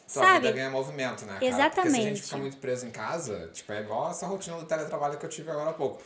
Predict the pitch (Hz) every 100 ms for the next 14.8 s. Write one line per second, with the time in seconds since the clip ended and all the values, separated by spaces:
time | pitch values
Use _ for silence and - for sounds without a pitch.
0 | - - - 190 262 233 196 160 151 156
1 | - 180 - - 180 - 311 330 180 190
2 | 196 226 214 214 147 - - 240 202 226
3 | 220 247 170 147 135 156 185 202 - 113
4 | 110 113 127 - 113 110 117 - 110 107
5 | 117 214 240 135 175 - - - _ 285
6 | 294 269 277 330 359 359 349 359 - 381
7 | 294 277 302 - 247 240 202 202 190 180
8 | 190 226 254 - 220 240 233 - 262 -
9 | 247 269 269 - - 269 285 226 226 226
10 | 311 285 214 262 311 381 359 320 262 247
11 | 277 285 277 247 226 226 220 220 - 202
12 | 208 214 226 247 226 240 233 196 - 202
13 | 226 214 220 262 262 220 208 220 233 220
14 | 220 233 233 - 254 240 190 -